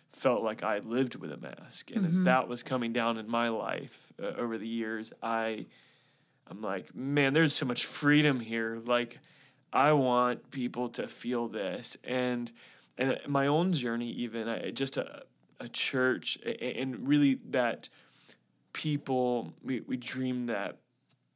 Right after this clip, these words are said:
Speaker 1: people would love the church, like,
Speaker 2: Right.
Speaker 1: Jesus's church,
Speaker 2: Right.
Speaker 1: like, not be anti-church, not be like, "I'm just gonna have this relationship with God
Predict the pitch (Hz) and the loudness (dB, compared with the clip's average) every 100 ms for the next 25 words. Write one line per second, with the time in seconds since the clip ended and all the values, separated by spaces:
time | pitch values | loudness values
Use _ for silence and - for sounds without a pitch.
0 | _ _ _ - - - 147 139 139 123 | _ _ _ -20 -20 -8 -4 -2 -2 -2
1 | 120 117 123 123 127 117 - - 131 123 | -4 -4 0 2 0 -2 -14 -4 -4 -2
2 | - 123 107 - - - - _ - 123 | -4 -4 -4 -10 -18 -20 -20 _ -14 -10
3 | 120 170 156 175 - - _ _ _ 135 | 0 2 4 0 -8 -20 _ _ _ -18
4 | 123 _ - 135 131 123 120 120 117 - | -18 _ -4 2 2 2 -4 -6 -8 -8
5 | - - 110 113 180 165 - 117 117 117 | -6 -4 0 0 0 -2 -4 -6 -6 -6
6 | 120 123 123 127 - - - _ _ _ | -2 2 2 2 -2 -8 -20 _ _ _
7 | _ _ _ _ _ _ - 123 127 - | _ _ _ _ _ _ -8 -2 -2 -2
8 | 117 139 - 101 - - 90 - - - | -2 -2 -2 -4 -6 -8 -8 -10 -12 -8
9 | 120 120 120 - 123 117 113 - 120 123 | 0 0 0 -2 0 0 0 -2 -4 -2
10 | 123 - 120 120 117 117 120 117 120 120 | -4 -4 -4 -4 -4 -2 0 0 -4 -4
11 | 117 117 - 120 - 117 117 117 120 120 | -4 -6 -8 -8 -8 -8 -4 -2 0 -2
12 | 117 | -4